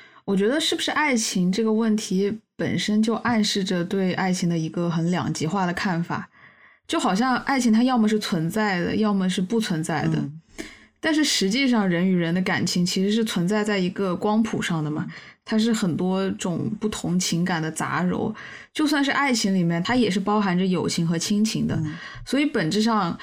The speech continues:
Speaker 1: 每一种关系都是独特的。
Speaker 2: 嗯，嗯，我的大叔的导演金元熙对这段关系的描述是：这是两三个人遇到彼此，成为互相之间珍贵存在的故事，是人与人之间关系、情感的故事。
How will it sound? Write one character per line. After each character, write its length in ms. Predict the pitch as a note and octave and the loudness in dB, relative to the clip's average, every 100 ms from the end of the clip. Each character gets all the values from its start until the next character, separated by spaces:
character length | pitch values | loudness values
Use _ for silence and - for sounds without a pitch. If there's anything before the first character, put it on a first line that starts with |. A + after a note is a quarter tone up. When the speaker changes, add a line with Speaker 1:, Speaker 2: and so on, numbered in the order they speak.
| - - | -12 -4
Speaker 1:
每 220 | F3+ E3+ | 0 2
一 80 | A#3+ | 2
种 180 | F#3 | 2
关 160 | F#3 G3+ | 0 2
系 80 | A3 | 2
都 100 | A3 | 2
是 120 | A3 | 0
独 320 | - D#3 - | 0 -2 -2
特 320 | F3 A#3+ G#3+ | -2 -2 -2
的。 80 | - D#3+ | -2 0
Speaker 2:
嗯， 180 | E3 C#3+ | 0 0
嗯， 240 | D3+ D3+ D#3+ _ _ _ _ | -2 -4 -6 _ _ _ _
我 120 | F3+ | 0
的 120 | A3 | 2
大 160 | D#4+ D4 | 2 2
叔 120 | D#4 | 2
的 120 | C#4 | 2
导 200 | F3+ E3 | 2 2
演 220 | G3 F3 | 2 2
金 160 | - G#3 | 0 2
元 160 | F#3 F#3+ | 2 0
熙 260 | G3 G3 | 0 0
对 200 | A3 F3+ | 2 2
这 100 | E3+ | 2
段 180 | E3 D#3+ | 0 0
关 220 | D#3+ D3+ | -2 -2
系 100 | D#3+ | -2
的 120 | D3+ | 0
描 200 | D3 G#2 | 0 -2
述 240 | D#3 - D#3 | -2 -2 0
是： 380 | - D3+ G#3+ - _ _ _ _ - | 0 0 -4 -8 _ _ _ _ -4
这 140 | D#4+ | 0
是 140 | D4+ | 2
两 200 | A#3 D#3 | 2 2
三 200 | E3 F3+ | 0 0
个 120 | F#3+ F#3 | 2 2
人 160 | C#3+ | 2
遇 200 | C#3 A#3+ | 2 2
到 180 | F#3+ E3 | 2 0
彼 180 | E3+ G#2+ | 0 -2
此， 360 | B2 - - - _ _ _ _ _ | -2 -4 -8 -14 _ _ _ _ _
成 200 | - F#3+ | 0 2
为 100 | A3 | 4
互 160 | C4 C4+ | 2 2
相 180 | A#3+ A#3 | 2 2
之 140 | A3 | 2
间 180 | A3 A3+ | 2 4
珍 180 | A#3 A#3+ | 4 4
贵 140 | A#3 | 2
存 240 | G3 C3 | 2 -2
在 160 | A#2 G#3+ | -2 0
的 80 | D3+ | -2
故 220 | - D#3 | -2 -2
事， 300 | - - F#3+ - _ _ _ _ _ _ _ - | -2 -6 -8 -16 _ _ _ _ _ _ _ -4
是 200 | - C#4 | 2 4
人 180 | F#3+ | 4
与 80 | A#3 | 4
人 180 | E3 D3 | 4 2
之 140 | E3 | 0
间 180 | G3 G#3 | 0 2
关 300 | G#3+ G#3+ A#3 | 2 2 2
系、 320 | A#3+ - C#3 | 0 0 -2
情 260 | C#3 - C#3+ | -2 -4 -2
感 200 | G#3+ F#3+ | -2 -2
的 80 | - | -6
故 180 | D3 C#3 | -4 -4
事。 300 | - - | -4 -6